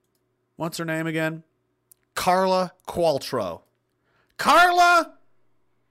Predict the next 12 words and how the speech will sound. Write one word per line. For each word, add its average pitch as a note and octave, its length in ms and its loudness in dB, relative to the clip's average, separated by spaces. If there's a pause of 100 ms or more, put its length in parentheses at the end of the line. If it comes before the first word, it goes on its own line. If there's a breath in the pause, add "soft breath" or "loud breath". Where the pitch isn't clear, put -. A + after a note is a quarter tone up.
(260)
Qualtrough. E3+ 680 2
Carla B3 300 4
Qualtrough E3 840 2 (760)
thinks - 640 -2 (280)
in D#3 140 -2
Carla A3+ 580 2 (120)
Qualtrough's F#3+ 720 -2 (100)
mind D#3 560 0 (2750)
that - 100 -20
you C3+ 120 -12
don't B2+ 160 -10
deserve A2 600 -8